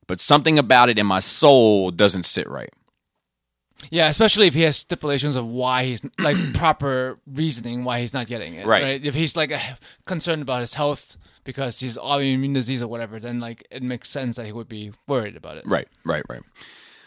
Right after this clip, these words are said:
Speaker 1: So, with that, uh, we can move on to the, the regular news. But I figured 'cause it was in music and Phil did include it, <laughs> um, and I thought, I thought it was an interesting thing to, you know, think about and discuss.
Speaker 2: Yeah.
Speaker 1: Um, so,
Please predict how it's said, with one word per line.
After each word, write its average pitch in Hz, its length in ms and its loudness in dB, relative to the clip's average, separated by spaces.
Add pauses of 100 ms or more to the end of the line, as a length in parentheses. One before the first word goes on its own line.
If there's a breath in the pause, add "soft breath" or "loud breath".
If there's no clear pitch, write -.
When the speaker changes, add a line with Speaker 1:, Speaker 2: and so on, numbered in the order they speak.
(640 soft breath)
Speaker 1:
So, 240 460 4 (320 loud breath)
with 147 160 -2
that, 175 220 10
uh, 143 180 8
we 131 100 4
can 123 120 2
move 113 160 4
on 104 160 8
to 117 120 0
the, 95 200 4
the 92 100 2
regular 90 320 2
news. 76 160 -6
But 92 80 4
I 110 40 6
figured 123 260 2
'cause 131 140 4
it 131 40 4
was 104 340 -2 (120)
in 104 160 0
music 92 360 0
and 85 140 -6
Phil 117 220 4
did 92 160 0
include 90 340 -2
it, 87 180 -4 (180)
<laughs> - 160 -12
um, 87 420 -2 (120)
and 117 140 4
I 147 180 8
thought, 208 160 10
I 190 140 10
thought 180 160 6
it - 20 6
was 117 100 4
an 113 40 0
interesting 98 320 -4
thing 104 220 -2
to, 87 100 0 (460)
you 101 80 0
know, 87 100 2
think 110 220 -2
about 80 260 -4
and 87 100 -8
discuss. 85 380 -6 (220 loud breath)
Speaker 2:
Yeah. 131 120 -8 (200 loud breath)
Speaker 1:
Um, 131 440 10 (840)
so, 131 720 8